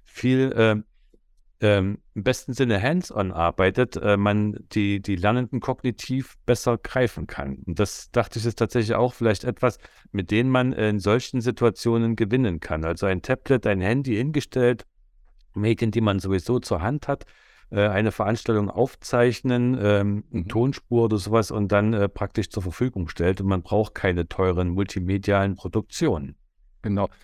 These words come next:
Speaker 2: Und sicherlich auch die, das Mitdenken, Mitführen, die,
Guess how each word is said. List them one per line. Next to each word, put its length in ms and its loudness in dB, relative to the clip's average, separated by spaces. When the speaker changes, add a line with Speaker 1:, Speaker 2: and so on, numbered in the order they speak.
Speaker 2:
Und 180 -2
sicherlich 480 0
auch 340 -2
die, 80 -4
das 280 -6
Mitdenken, 840 -4
Mitführen, 840 -2
die, 400 -2